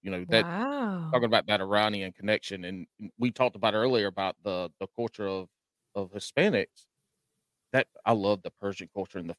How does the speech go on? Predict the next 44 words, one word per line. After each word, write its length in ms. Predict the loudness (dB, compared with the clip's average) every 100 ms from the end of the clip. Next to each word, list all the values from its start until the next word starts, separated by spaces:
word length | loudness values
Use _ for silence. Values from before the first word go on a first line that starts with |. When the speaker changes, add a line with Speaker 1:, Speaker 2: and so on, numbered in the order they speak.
| -4
Speaker 1:
food 260 | -2 -2 -8
is 200 | -16 -14
one 120 | -8 -6
of 60 |
my 140 | -6 0
favorite 300 | 2 2 -2 -4
foods 440 | -2 -2 -8 -16 _ _
in 80 | -20
the 60 | -10
whole 160 | -10
world. 300 | -10 -12 4
Speaker 2:
It 280 | 8 8 8
is 160 | 2 2
my 260 | 2 2
favorite 360 | 2 2 2 0
food 240 | 2 2
too, 380 | 2 0 2 0 4
and 440 | 6 8 6 4 -2
Speaker 1:
Mm-hmm. 40 |
Speaker 2:
that 280 | 2 4 4 2
is 80 |
so 220 | 0 0 0
cool 280 | -2 -2 0
that 200 | 0 -2
you, 640 | -2 -2 0 0 0 -2 -2
like, 220 | -2 -2
have 200 | 0 2
that 160 | 6 4
in 60 | 4
your 120 | 0
life. 340 | 2 2 2
Yeah, 380 | 6 8 8 6
that's, 340 | 6 4 4 2
Speaker 1:
Mm-hmm. 0 |
Speaker 2:
you're 100 | 2
so 300 | 2 -2 0
lucky. 500 | -2 -2 -4 -2 -2
I, 500 | 0 2 2 2 0 0
um, 400 | 0 -2 -4 -10
try 460 | -6 -2 -2 -2
to 120 | -4 -6
cook 240 | -6 -6
Persian 420 | -6 -4 -2 -4
food, 400 | -4 -4 -2 -4